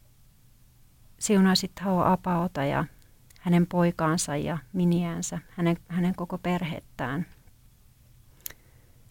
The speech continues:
Että he todella saa kokea olevansa sun hoidossa ja, ja että tää heidän anteeksi antonsa voisi puhutella monia,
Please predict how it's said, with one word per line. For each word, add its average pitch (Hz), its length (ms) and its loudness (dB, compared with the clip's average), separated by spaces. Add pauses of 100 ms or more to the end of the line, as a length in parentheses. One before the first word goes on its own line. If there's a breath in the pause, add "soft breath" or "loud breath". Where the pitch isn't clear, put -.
(160)
Että 175 160 2
he 170 80 8
todella 175 340 2
saa 185 220 -4
kokea 175 540 -2 (120)
olevansa 185 440 2
sun 190 260 2
hoidossa 170 640 2
ja, 165 140 -2 (1800 soft breath)
ja 175 360 -6 (520)
että 175 220 -6
tää 180 220 4
heidän 180 420 4 (220)
anteeksi 180 540 4
antonsa 190 460 2
voisi 202 260 2
puhutella 170 540 0
monia, 170 520 4